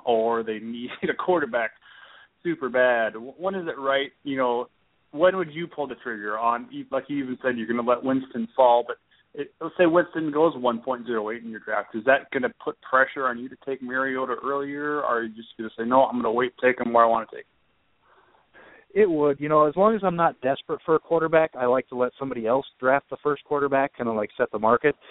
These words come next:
Speaker 2: Uh, so, yeah, if, if one of them were to go at one point oh eight, which I think is way too high, then, yeah, if I needed a quarterback, that would put pressure on me to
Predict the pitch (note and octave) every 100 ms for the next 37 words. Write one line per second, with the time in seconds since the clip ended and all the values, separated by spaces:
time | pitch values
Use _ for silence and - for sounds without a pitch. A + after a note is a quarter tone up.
0 | - - A#2+ A2+ G#2+ C#3+ C#3 D3 A2+ B2
1 | D3 D3 C3+ D#3 - C#3+ E3 D#3+ D3+ C#3+
2 | C3 A#2+ C#3 A#2+ G#2 A2+ A#2+ - B2 A2
3 | A2 A2 B2 G#2 G#2 A2 - F#2+ F#2+ A2
4 | A2+ A2 A#2 G2+ A2 A#2+ C3 _ - _
5 | D#3 E3 D#3+ D#3+ C#3+ B2 A2 A#2+ A#2 B2
6 | B2 A#2 A2 - A2 G#2 A2 G2+ A2 A2+
7 | A2 - A2+ - G#2+ - G2+ G2 G2 F#2+